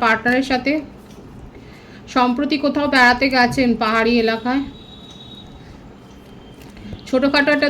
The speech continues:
দুর্ঘটনার ব্যাপার দেখা যাচ্ছে, হয়তো পায়ে আঘাত পেয়েছেন বা সেই রকম কিছু একটা। আপনার পার্টনার কিন্তু যথেষ্ট আপনাকে চেজ করে, মরিয়া হয়ে নিজের তাগিদে উনি চেজ করছেন। এবং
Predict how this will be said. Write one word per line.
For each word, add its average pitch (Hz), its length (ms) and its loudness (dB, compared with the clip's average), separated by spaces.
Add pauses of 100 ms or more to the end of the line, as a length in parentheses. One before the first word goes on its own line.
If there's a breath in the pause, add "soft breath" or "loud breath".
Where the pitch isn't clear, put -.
দুর্ঘটনার 269 680 4
ব্যাপার 240 260 2 (120)
দেখা 226 280 2
যাচ্ছে, 240 320 2
হয়তো 220 220 0 (120)
পায়ে 214 240 2 (120)
আঘাত 226 220 0 (100)
পেয়েছেন 247 400 0
বা 196 60 0 (100)
সেই 208 200 2
রকম 220 180 -2 (100)
কিছু 240 160 -4 (100)
একটা। 240 260 -2
আপনার 208 220 -4 (100)
পার্টনার 202 420 -2
কিন্তু 240 260 0 (160)
যথেষ্ট 233 380 -4 (120)
আপনাকে 240 260 -4 (140)
চেজ 262 280 4 (200)
করে, 247 260 4 (1080 loud breath)
মরিয়া 302 380 10 (120)
হয়ে 339 200 4 (320)
নিজের 247 260 6 (140)
তাগিদে 240 480 4
উনি 311 120 6 (120)
চেজ 277 200 4 (160)
করছেন। 285 420 2 (1000 loud breath)
এবং 240 180 4